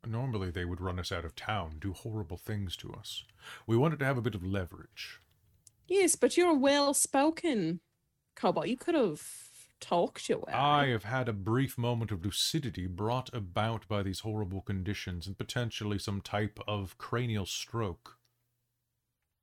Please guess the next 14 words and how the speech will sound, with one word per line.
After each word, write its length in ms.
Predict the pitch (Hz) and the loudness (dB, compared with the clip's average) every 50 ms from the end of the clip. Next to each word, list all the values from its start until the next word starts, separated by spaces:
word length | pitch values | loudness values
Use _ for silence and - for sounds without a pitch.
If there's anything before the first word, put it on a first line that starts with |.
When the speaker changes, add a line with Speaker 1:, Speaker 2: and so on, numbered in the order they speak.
| _ _ _ _ _ _ _ _ _ | _ _ _ _ _ _ _ _ _
Speaker 1:
These 180 | - 110 110 107 | -2 0 0 0
abilities 580 | 107 98 92 143 147 135 113 101 98 95 90 - | 0 0 2 2 2 2 0 0 -2 -2 -2 -2
have 280 | 98 95 92 87 - - - | -2 -4 -4 -4 -8 -8 -4
isolated 580 | 110 131 123 - - 101 98 104 98 92 90 | -4 -2 -2 -2 -2 -2 -2 -2 -2 -2 -2
me 200 | 92 98 95 92 87 | -4 -2 -2 -2 -4
from 180 | - - 98 90 | -4 -6 -6 -6
my 200 | 87 87 85 90 - _ | -4 -6 -6 -8 -10 _
peers. 600 | - - 110 104 90 85 82 85 - - - - _ _ _ _ _ _ _ _ _ _ _ _ _ _ _ _ _ _ _ _ _ _ _ _ _ _ _ _ _ _ _ _ _ _ _ _ _ _ _ _ | -8 -6 -4 -4 -4 -4 -6 -8 -8 -8 -8 -10 _ _ _ _ _ _ _ _ _ _ _ _ _ _ _ _ _ _ _ _ _ _ _ _ _ _ _ _ _ _ _ _ _ _ _ _ _ _ _ _
I 160 | 90 90 85 | -4 -4 -2
shan't 720 | 80 - - - - - - 131 131 139 - - - - - | -4 -4 -6 -6 -4 -2 0 2 2 2 0 -2 -8 -14 -16
Speaker 2:
Ha- 0 | - _ _ _ _ | -16 _ _ _ _
Speaker 1:
believe 440 | 117 117 110 120 131 135 120 95 90 | -2 0 0 2 0 0 -2 -2 -2
they 120 | 98 98 98 | -2 -2 0
would 280 | 95 101 98 82 85 | 0 -2 -4 -6 -8